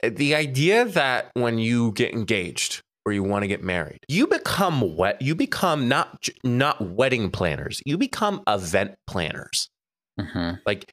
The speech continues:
Speaker 1: you are planning an event for a group of people to celebrate, to enjoy you tying the knot. And we've, and, and again, like,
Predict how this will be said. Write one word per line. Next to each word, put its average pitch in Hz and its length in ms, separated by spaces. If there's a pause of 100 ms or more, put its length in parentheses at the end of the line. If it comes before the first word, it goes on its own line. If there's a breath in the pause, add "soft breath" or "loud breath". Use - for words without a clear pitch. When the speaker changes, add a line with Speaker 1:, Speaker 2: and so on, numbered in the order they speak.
(120)
Speaker 1:
you 175 220
are 392 120
planning 175 600
an 185 60
event 151 420 (120)
for 123 280
a 131 80
group 127 280
of - 180
people 170 460 (120)
to 185 100
celebrate, 147 640
to 165 180
enjoy 143 540 (140)
you 127 200
tying 110 380
the 95 80
knot. 82 260 (140)
And 156 140
we've, 170 260
and, 151 180
and 156 120
again, 123 300 (140)
like, 113 280